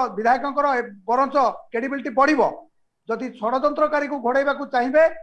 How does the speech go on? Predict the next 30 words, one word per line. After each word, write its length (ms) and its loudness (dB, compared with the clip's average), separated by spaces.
ତାହେଲେ 300 2
ଧର୍ମଶାଳାବାସୀ 760 0
କେବେ 220 -4
ଆପଣଙ୍କୁ 340 -2
କ୍ଷମା 260 -4
ଦେବ 200 0
ନାହିଁ 120 -2
କି 100 -8
ଜିଲ୍ଲାବାସୀ 420 0
କି 80 -10
ରାଜ୍ୟବାସୀ 400 -2
କେବେ 180 -6
କ୍ଷମା 240 -4
ଦେବ 220 -4
ନାହିଁ। 220 -4
ସମସ୍ତେ 480 0
ଜାଣିଛନ୍ତି 580 0
ଧର୍ମଶାଳାରେ 720 -2
ଯୋଉ 100 0
ଲୁଟପାଟ 680 -2
ଚାଲିଛି, 360 -4
ଷଡ଼ଯନ୍ତ୍ରକାରୀ 720 0
ଅଧୀନରେ 460 2
ବର୍ତ୍ତମାନ 440 -2
କେତେ 300 -4
ଜାଗାରେ 280 2
କଣ 200 -2
ଚାଲୁ-, 300 -4
ଲୁଟପାଟ 400 -2
ଚାଲୁଛି 320 -4